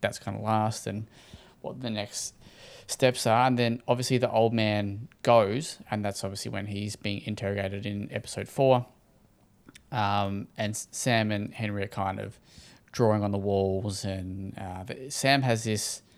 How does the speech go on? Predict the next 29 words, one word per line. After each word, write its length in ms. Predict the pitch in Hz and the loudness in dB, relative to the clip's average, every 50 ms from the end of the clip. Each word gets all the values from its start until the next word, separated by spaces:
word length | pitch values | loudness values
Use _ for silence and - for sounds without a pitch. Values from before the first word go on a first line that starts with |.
| _ _ _ _ | _ _ _ _
little 160 | - 120 120 | -4 -2 -2
homemade, 720 | 113 117 117 117 117 117 113 107 104 101 101 98 101 - - - _ _ _ _ _ _ _ _ _ _ _ _ _ _ _ _ _ _ _ _ _ _ | 2 4 4 4 4 4 4 4 4 2 0 -2 -4 -6 -10 -14 _ _ _ _ _ _ _ _ _ _ _ _ _ _ _ _ _ _ _ _ _ _
what's 180 | - 143 - - | -4 -2 -2 0
that 160 | 123 - - | -2 -2 0
thing 180 | - 123 117 120 | 0 2 2 4
they 60 | 120 | 4
used 220 | 117 117 113 - - | 2 2 0 -2 -4
to 60 | 123 | -4
get? 180 | - 110 113 - | -2 -2 0 0
Is 260 | - 135 - 135 127 | -2 -4 -2 -2 -4
it 60 | 143 | -2
called 200 | - 147 160 180 | -2 0 0 2
a 60 | 170 | 0
doodle 320 | 143 - 135 147 175 202 175 | 0 0 0 0 0 0 -2
thing? 180 | - 202 - | -2 -2 2
I've 240 | - 123 127 127 120 | 4 6 6 4 4
written 200 | 123 - - 120 | 0 -2 -2 -2
here 200 | 110 107 107 104 | 0 0 0 0
on 120 | 101 101 | 0 0
this 260 | 98 101 101 - - - | -2 -4 -4 -6 -8 -10
sheet 280 | - - - - 101 | -10 -8 -4 -4 -4
it's 80 | - - | -4 -6
called 180 | - - 110 104 | -6 -6 -6 -6
a 20 | |
doodle, 300 | - - 104 101 - - | -4 -4 -6 -4 -4 -6
but 160 | 104 - 104 | -4 -4 -4
I 40 | 104 | -4
think 180 | - 127 127 - | -2 -4 -4 -4
that's 360 | - - - - - - - | -6 -8 -8 -10 -14 -14 -14